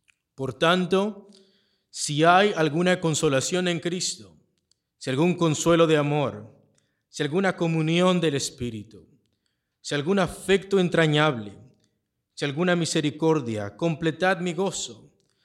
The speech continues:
sintiendo lo mismo, teniendo el mismo amor, unánime, sintiendo una misma cosa. Nada hagáis por contienda o por vanagloria,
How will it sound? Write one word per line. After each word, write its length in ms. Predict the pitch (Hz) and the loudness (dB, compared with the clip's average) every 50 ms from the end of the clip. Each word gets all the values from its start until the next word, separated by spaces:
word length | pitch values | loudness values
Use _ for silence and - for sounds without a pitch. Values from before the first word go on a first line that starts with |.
| _ _ _ - | _ _ _ -6
sintiendo 760 | - - - 190 180 165 - - 170 190 208 220 220 220 220 | -2 -2 0 2 2 2 0 0 0 2 2 4 4 2 2
lo 100 | 202 190 | 2 2
mismo, 520 | 185 190 208 214 190 - 120 104 101 101 - | 0 0 -2 -2 -4 -6 -6 -6 -8 -6 -2
teniendo 560 | - 151 147 156 170 190 196 196 190 180 180 | -2 0 2 2 2 2 2 2 2 2 0
el 80 | 165 | 0
mismo 340 | 160 165 180 190 160 170 170 | 0 -2 -2 -2 -2 0 -2
amor, 420 | 160 147 147 151 147 139 135 147 - | 0 0 -2 -2 -2 -2 -2 -4 -4
unánime, 640 | 143 156 165 156 160 180 196 196 180 156 123 107 107 | -4 -2 0 0 2 2 2 2 2 2 0 -2 -4
sintiendo 720 | - - 143 139 131 131 160 170 180 180 180 165 160 165 139 | -4 -4 -4 -4 -4 -4 -2 -2 0 0 2 2 0 0 0
una 260 | 151 160 165 156 135 | -2 -4 -2 -2 -2
misma 840 | 135 143 156 151 143 - 135 127 120 120 127 123 - - - _ _ _ _ _ _ | -2 -2 -4 -4 -4 -4 -4 -2 -2 -2 -4 -6 -10 -16 -20 _ _ _ _ _ _
cosa. 520 | - 135 135 127 - - - 107 110 - _ _ _ _ _ _ _ _ _ _ _ _ _ _ _ _ | -8 -8 -6 -6 -6 -8 -10 -12 -20 -20 _ _ _ _ _ _ _ _ _ _ _ _ _ _ _ _
Nada 320 | - 131 147 160 180 175 165 | -4 0 2 2 4 4 2
hagáis 360 | 156 156 165 170 180 185 175 | 2 2 2 2 2 0 -2
por 260 | - - 175 175 175 | -4 -4 -2 -2 -2
contienda 840 | - 156 151 135 120 - 156 175 190 196 202 196 196 196 190 - - | -2 -2 -2 -4 -4 -4 -2 -2 0 0 0 0 0 0 0 -2 -4
o 240 | - 180 185 180 180 - | -2 -2 -2 -2 -2 -2
por 240 | 165 170 160 156 | 0 0 0 2
vanagloria, 840 | 143 147 147 143 143 139 135 143 156 170 170 143 120 104 101 101 110 | 0 0 0 0 0 -2 -2 0 0 0 0 -2 -4 -8 -10 -14 -18